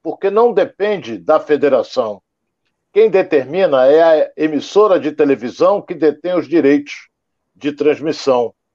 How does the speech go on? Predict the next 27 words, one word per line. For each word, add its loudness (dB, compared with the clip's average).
Por -2
exemplo, 0
é... 6
vou 2
dar 4
um 6
exemplo 0
que 2
aconteceu 2
há 4
dois 2
anos, 0
que -2
vem 2
acontecendo 0
nos -2
últimos -2
dois 0
anos. -2
Madureira 4
e 2
Flamengo, 2
jogo 2
marcado 0
para 2
Conselheiro 0
Galvão. 0